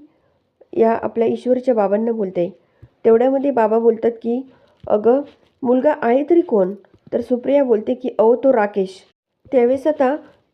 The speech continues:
ईश्वरीचे बाबा बोलतात की, "अगं, तो राकेश आत्ता सकाळी आपल्या घरी येऊन गेलाय." तर सुप्रिया बोलते की, "आले असतील तिकडे ते,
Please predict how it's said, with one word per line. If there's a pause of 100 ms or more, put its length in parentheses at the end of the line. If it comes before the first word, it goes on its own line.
ईश्वरीचे
बाबा
बोलतात
की, (100)
"अगं,
तो
राकेश
आत्ता
सकाळी
आपल्या
घरी
येऊन
गेलाय." (600)
तर
सुप्रिया
बोलते
की,
"आले
असतील
तिकडे
ते,